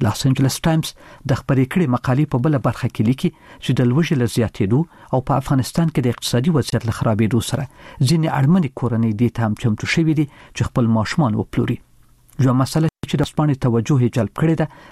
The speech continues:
هغه د قندګل کیسه ده چې دا لس کلنه پیغله په هرات کې خپل پلار پلورلی ده. د دې نجلۍ مور ویلي دي چې پرته له دې چې د دې میړه څه ورته ووایي، قندګل یې د پیسو په بدل کې یوه سړي ته په نامه کړه او ویې ویل چې په دې ډول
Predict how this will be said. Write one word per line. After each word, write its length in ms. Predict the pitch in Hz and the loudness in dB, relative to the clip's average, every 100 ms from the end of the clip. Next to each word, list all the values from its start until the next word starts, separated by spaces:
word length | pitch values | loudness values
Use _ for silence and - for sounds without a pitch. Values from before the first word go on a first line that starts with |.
| 120 | -2
هغه 160 | 113 139 | 0 -2
د 80 | 127 | -2
قندګل 420 | 127 113 135 147 - | 0 2 2 0 -2
کیسه 240 | - - - | -6 -4 -4
ده 40 | - _ - - | -6 _ -10 -4
چې 60 | 123 | 0
دا 80 | 110 107 | 0 0
لس 120 | - - | -2 -4
کلنه 320 | 110 107 - | 0 0 2
پیغله 240 | 147 151 151 | 0 0 0
په 40 | 127 | 0
هرات 260 | 117 127 131 | 2 0 0
کې 360 | 160 - - - | -4 -6 -8 -10
خپل 200 | 127 113 - - | -2 -2 -2 0
پلار 240 | 113 110 - - | 0 0 -6 -2
پلورلی 420 | 156 135 104 107 | 0 2 0 -2
ده. 60 | - - _ - - - | -6 -12 _ -20 -20 -4
د 20 | 143 | 0
دې 60 | 160 156 | 2 2
نجلۍ 260 | 156 151 143 | 2 2 2
مور 180 | 147 131 | 2 2
ویلي 240 | 131 147 143 | 2 2 2
دي 60 | 143 - - | -2 -6 -10
چې 60 | - - | -6 -4
پرته 280 | - 196 123 | -2 0 0
له 60 | 107 | 2
دې 80 | 113 - | 2 0
چې 80 | 120 117 | 0 0
د 20 | 104 | 2
دې 140 | 135 117 - _ - 127 | 2 0 -2 _ 0 2
میړه 260 | 120 156 - | 4 2 0
څه 100 | 170 | -2
ورته 260 | 113 - 117 110 | -4 -2 0 2
ووایي، 260 | 104 101 - - - | 2 0 -2 -10 -4
قندګل 420 | 131 107 113 117 156 | 0 0 0 0 0
یې 40 | 175 | 0
د 100 | - | -2
پیسو 280 | 113 - 127 107 | -4 -2 -4 -2
په 100 | 120 | 0
بدل 220 | 113 139 | 0 0
کې 80 | 165 123 | 0 0
یوه 120 | 113 - | 0 0
سړي 180 | 110 - | 0 0
ته 100 | 135 | 0
په 160 | 151 135 | 0 2
نامه 180 | 110 - | 0 -2
کړه 120 | 120 - _ - - | -8 -10 _ -16 -4
او 60 | 110 104 | 0 2
ویې 200 | 135 156 | 2 2
ویل 180 | 165 - - - | 0 -2 -10 -10
چې 80 | - - | -4 0
په 60 | 120 | 2
دې 80 | 120 110 | 2 2
ډول 160 | 104 | 0